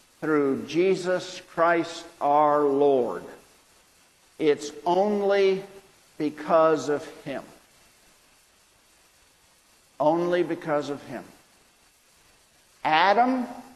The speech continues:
is an antitype of Jesus Christ.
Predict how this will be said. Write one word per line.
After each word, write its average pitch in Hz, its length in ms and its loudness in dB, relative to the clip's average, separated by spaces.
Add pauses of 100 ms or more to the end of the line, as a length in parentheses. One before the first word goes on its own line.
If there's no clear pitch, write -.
(1700)
is 131 220 -4
an 160 120 -2
antitype 135 880 2
of 117 220 -6
Jesus 135 480 -2
Christ. - 520 -2